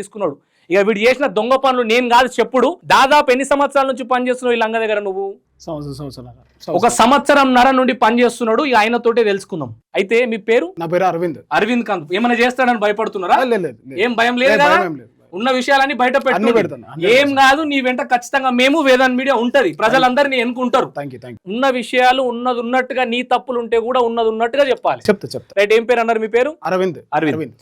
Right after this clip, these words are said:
Speaker 1: అయితే అరవింద్, వీడు చేసే లంగా పనులు ఏడికేళ్ళు మొదలు పెడతావు? నువ్వే మొదలు పెట్టు, నీకే ఇస్తున్న అవకాశం.
Speaker 2: ప్రజలని ఎట్లా మభ్య పెట్టాలి, ఆ గుప్త నిధులు అన్న కాన్సెప్ట్ తీసుకొచ్చి పెడతాడు. YouTube లో ఛానల్ ఓపెన్ చేసి ఆ వీడియోస్ అన్ని దాంట్లో పెడతాడు.
Speaker 1: మనోడు ముందు ఏం పని చేసేటోడు అసలు?
Speaker 2: ఐదు సంవత్సరాల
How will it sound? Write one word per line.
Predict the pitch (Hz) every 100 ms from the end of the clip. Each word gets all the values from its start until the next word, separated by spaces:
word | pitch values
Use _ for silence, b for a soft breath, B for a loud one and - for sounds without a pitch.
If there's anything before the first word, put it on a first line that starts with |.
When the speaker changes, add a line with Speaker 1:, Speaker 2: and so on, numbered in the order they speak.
| -
Speaker 1:
అయితే | 202 240
అరవింద్, | 240 285 277 359 - 196
వీడు | 262
చేసే | 262 294 311
లంగా | 247 262 269
పనులు | 254 277 240
ఏడికేళ్ళు | 240 247 240
మొదలు | 214 214
పెడతావు? | 208 202 254
నువ్వే | 196 226
మొదలు | 185 147
పెట్టు, | 147 170
నీకే | 226 247 208
ఇస్తున్న | - 160
అవకాశం. | 139 131 - -
Speaker 2:
ప్రజలని | 156 160 175 180 180 151
ఎట్లా | 175 175
మభ్య | 165 156 156
పెట్టాలి, | 151 135 127 139 -
ఆ | 143 139
గుప్త | 139 175
నిధులు | 175 165 165
అన్న | 160 156
కాన్సెప్ట్ | 151 160 170 165 147
తీసుకొచ్చి | 151 143 147 135 - 185 165
పెడతాడు. | 165 151 110 - 160
YouTube | 165 165 175
లో | 185 151
ఛానల్ | 151 160 151
ఓపెన్ | 151 147 139
చేసి | 127 175 165
ఆ | 135
వీడియోస్ | 139 156 151
అన్ని | 147 160 185 214
దాంట్లో | 190 170 151
పెడతాడు. | 139
Speaker 1:
మనోడు | 214 277 247
ముందు | 269 285 294
ఏం | 294
పని | 294 269
చేసేటోడు | 240 226 175 127
అసలు? | 117 107 175
Speaker 2:
ఐదు | 185 190
సంవత్సరాల | 185 180 208 214